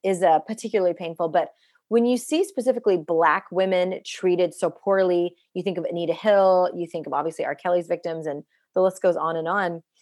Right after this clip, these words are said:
Uh, the term M-, Moya Bailey, um, she, a scholar, she calls it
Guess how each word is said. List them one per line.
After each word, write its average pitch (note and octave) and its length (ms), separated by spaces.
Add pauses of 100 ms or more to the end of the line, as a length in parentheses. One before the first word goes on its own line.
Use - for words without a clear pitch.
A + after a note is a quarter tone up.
(240)
Uh, F#3+ 180
the G3+ 100
term C#4+ 500
M-, G3 240
Moya A3+ 300
Bailey, F3+ 480
um, D#3+ 460 (760)
she, - 340
a F3+ 80
scholar, E3+ 460
she G#3+ 140
calls A3+ 260
it G3 160